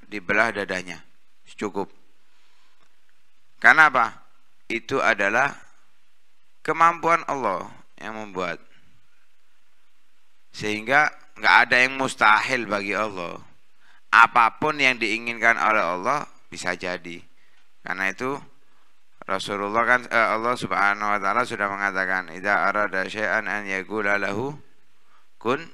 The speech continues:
fayakun." Apa yang ketika Allah menginginkan sesuatu, Allah ingin sesuatu, maka Allah mengatakan, "Kun,"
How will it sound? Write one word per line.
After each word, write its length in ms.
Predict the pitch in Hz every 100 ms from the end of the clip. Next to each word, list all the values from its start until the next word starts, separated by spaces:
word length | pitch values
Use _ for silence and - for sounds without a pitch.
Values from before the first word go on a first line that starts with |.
| - - - - - -
fayakun." 560 | 87 82 82 - 50 - - - - - - -
Apa 320 | - 95 107
yang 160 | 107 107
ketika 480 | 107 110 110 95 110
Allah 160 | 117
menginginkan 560 | 113 113 113 113 110 113
sesuatu, 720 | 113 107 110 101 98 151 170 165 - - - -
Allah 320 | - 113 120 120
ingin 240 | 120 120
sesuatu, 560 | 117 110 113 104 - 151
maka 400 | 139 113 147 147
Allah 160 | 151 151
mengatakan, 640 | 151 151 156 139 131 123
"Kun," 320 | 135 170 175